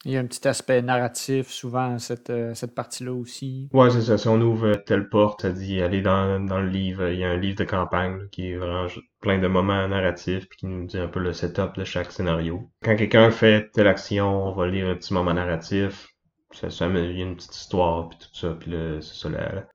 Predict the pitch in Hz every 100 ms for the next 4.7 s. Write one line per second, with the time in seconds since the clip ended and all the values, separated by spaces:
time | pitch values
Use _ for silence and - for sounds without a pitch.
0 | _ _ - 110 117 113 110 117 110 113
1 | 110 110 113 110 104 101 101 117 110 104
2 | 104 - 101 98 98 98 98 98 87 92
3 | - 90 95 90 90 90 95 95 90 92
4 | 92 92 95 101 90 95